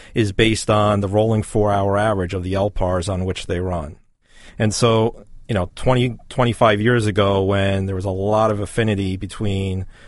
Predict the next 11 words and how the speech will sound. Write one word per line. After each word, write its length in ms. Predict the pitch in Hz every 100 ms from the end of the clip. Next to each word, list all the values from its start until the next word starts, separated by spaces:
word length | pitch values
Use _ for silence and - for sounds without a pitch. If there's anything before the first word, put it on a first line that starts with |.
| -
workloads, 680 | 113 156 110 92 90 107 -
right, 180 | 104 -
traditional 480 | 104 120 - 107
workloads, 580 | 87 85 - 90 87 104
and, 120 | 101 -
and 140 | 98
obviously 380 | 98 98 - 101
there 120 | 90
still 300 | - 101 92
is, 400 | 82 78 107 - - - - - -
um, 400 | 95 92 92 107